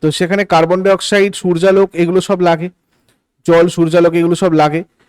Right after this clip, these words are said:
এগুলোর সাহায্যে, আহ, উম, সে খাদ্য উৎপাদন করে বাতাসে কিন্তু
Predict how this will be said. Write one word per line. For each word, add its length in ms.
এগুলোর 360
সাহায্যে, 800
আহ, 480
উম, 300
সে 220
খাদ্য 380
উৎপাদন 440
করে 180
বাতাসে 480
কিন্তু 420